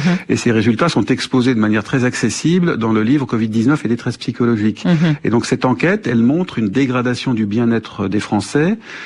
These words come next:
Speaker 1: des, et puis des, des, des personnes francophones, dès le mois de mars. Et cette dégradation du bien-être n'a pas arrêté de s'altérer au fil des huit semaines du premier confinement.
Speaker 2: Et
Speaker 1: Nous avons
Speaker 2: précisément
Speaker 1: relancé cette enquête
Speaker 2: Oui, et
Speaker 1: la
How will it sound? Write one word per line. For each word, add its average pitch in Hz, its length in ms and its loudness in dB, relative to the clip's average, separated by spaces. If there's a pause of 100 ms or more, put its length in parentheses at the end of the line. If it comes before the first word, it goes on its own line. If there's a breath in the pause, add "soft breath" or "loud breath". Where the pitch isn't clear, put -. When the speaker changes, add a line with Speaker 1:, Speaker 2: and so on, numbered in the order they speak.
(360 loud breath)
Speaker 1:
des, 131 380 4
et 107 60 0
puis 104 160 -4
des, 92 300 0
des, 95 140 0
des 98 140 -2
personnes 104 300 -2
francophones, 113 640 0
dès 143 220 2
le 131 100 2
mois 120 160 0
de 113 120 -2
mars. 123 440 -4 (100)
Et - 200 -6
cette 107 280 -4
dégradation 110 600 0
du 104 100 2
bien-être 113 560 0
n'a 98 80 0
pas 151 180 -2
arrêté 135 280 0
de 117 60 0
s'altérer 123 760 0 (360 loud breath)
au 110 140 -2
fil 160 240 2
des 113 100 2
huit 110 160 2
semaines 147 300 0
du 113 100 0
premier 127 320 -2
confinement. 113 500 -2 (360 loud breath)
Speaker 2:
Et 233 60 2
Speaker 1:
Nous - 0 -
avons 226 40 -2
Speaker 2:
précisément 233 480 2
Speaker 1:
relancé 220 260 -2
cette - 160 -16
enquête 131 480 -4
Speaker 2:
Oui, 190 120 0
et - 0 -
Speaker 1:
la 196 60 -4